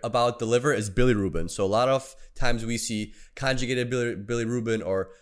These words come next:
total bilirubin, and a lot of nurses don't really know what that means. So what is bilirubin? So first I talked about R B Cs. So when red blood cells are removed by the Kupffer cells,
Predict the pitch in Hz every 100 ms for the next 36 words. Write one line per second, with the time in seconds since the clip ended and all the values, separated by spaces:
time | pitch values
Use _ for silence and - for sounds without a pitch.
0 | _ - 127 131 120 127 123 120 123 113
1 | 113 80 101 110 117 120 110 113 - 98
2 | 107 104 104 101 101 92 82 90 87 80
3 | 78 - 87 85 - - - _ _ _
4 | _ 113 110 85 90 92 85 85 - 95
5 | 90 - - 143 147 143 143 127 123 117
6 | 113 104 - 101 82 - 107 98 101 101
7 | 87 123 143 139 139 127 117 113 107 113
8 | 120 120 - 98 98 95 - 143 156 165
9 | 156 170 -